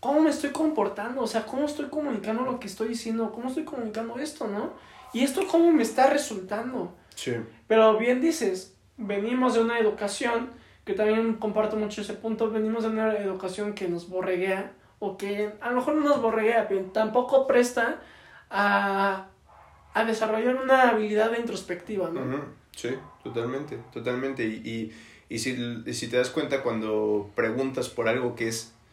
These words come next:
Speaker 1: ¿Lógico?
Speaker 2: lógico, no, hombre, pues,
Speaker 1: Sí.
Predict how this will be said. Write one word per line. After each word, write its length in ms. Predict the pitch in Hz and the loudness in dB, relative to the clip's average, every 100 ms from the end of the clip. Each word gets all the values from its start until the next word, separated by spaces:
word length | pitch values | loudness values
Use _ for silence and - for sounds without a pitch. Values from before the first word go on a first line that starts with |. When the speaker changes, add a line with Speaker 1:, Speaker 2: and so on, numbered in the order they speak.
| _ _ _ _ _ _ - | _ _ _ _ _ _ -6
Speaker 1:
¿Lógico? 460 | 180 - 202 294 - - | -6 -4 -8 -10 -10 -4
Speaker 2:
lógico, 920 | 127 123 120 - 151 135 151 - - - _ _ | 0 2 2 0 -6 -2 -2 -2 -10 -20 _ _
no, 160 | 120 117 | -4 -2
hombre, 300 | 117 104 98 | 0 -2 -2
pues, 300 | 101 - - _ | -6 -16 -18 _
Speaker 1:
Sí. 320 | - 202 185 | -8 -4 -4